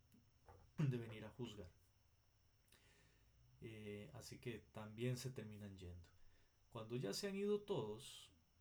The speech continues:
Jesús sigue escribiendo en el suelo, cuando ya se han ido todos, se incorpora, se restablece otra vez, se levanta del suelo y se pone frente a la mujer y le dice: "¿Dónde están los que te acusaban? ¿Alguno te condenó?".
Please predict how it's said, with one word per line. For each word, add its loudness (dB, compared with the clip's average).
Jesús -6
sigue 0
escribiendo -8
en -2
el -6
suelo, -6
cuando -8
ya 0
se -6
han -4
ido 0
todos, -4
se -6
incorpora, -4
se -4
restablece -4
otra -2
vez, -4
se -12
levanta -2
del 0
suelo 0
y -2
se -8
pone -8
frente 0
a 6
la 6
mujer 4
y -6
le -8
dice: -4
"¿Dónde -8
están -8
los -6
que -10
te -10
acusaban? -4
¿Alguno -2
te -6
condenó?". -4